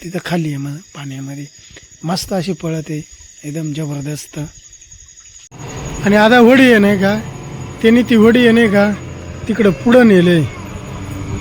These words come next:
तर बघा, झेंडा दिसतोय एकदम मस्त, हे काय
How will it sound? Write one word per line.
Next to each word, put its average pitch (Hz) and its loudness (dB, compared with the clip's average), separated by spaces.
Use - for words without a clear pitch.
तर 233 0
बघा, 233 4
झेंडा 220 4
दिसतोय 190 2
एकदम 220 4
मस्त, 214 0
हे 185 0
काय 175 0